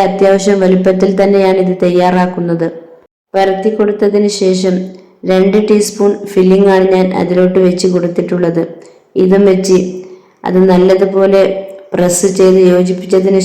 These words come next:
ശേഷം നല്ലതുപോലെ ഒന്ന് ഉരുട്ടി കൊടുത്താൽ മതി. അപ്പോൾ അതിൻ്റെ ആ ഷേപ്പ് കറക്റ്റ് പരുവത്തിനായി കിട്ടും. ഇപ്പോൾ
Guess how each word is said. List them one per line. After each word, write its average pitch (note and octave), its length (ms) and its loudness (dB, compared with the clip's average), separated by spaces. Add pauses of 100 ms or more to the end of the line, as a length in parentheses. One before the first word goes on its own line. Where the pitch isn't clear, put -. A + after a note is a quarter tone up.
ശേഷം F3+ 340 -2 (1900)
നല്ലതുപോലെ G3 680 2
ഒന്ന് F#3+ 220 2
ഉരുട്ടി F#3 360 2
കൊടുത്താൽ F#3 480 0
മതി. E3+ 220 0 (580)
അപ്പോൾ F#3 340 2
അതിൻ്റെ F#3+ 300 2 (140)
ആ - 20 0 (140)
ഷേപ്പ് F3+ 420 -2 (400)
കറക്റ്റ് F3+ 460 0
പരുവത്തിനായി F3+ 720 0
കിട്ടും. E3 280 -4 (960)
ഇപ്പോൾ F#3 240 0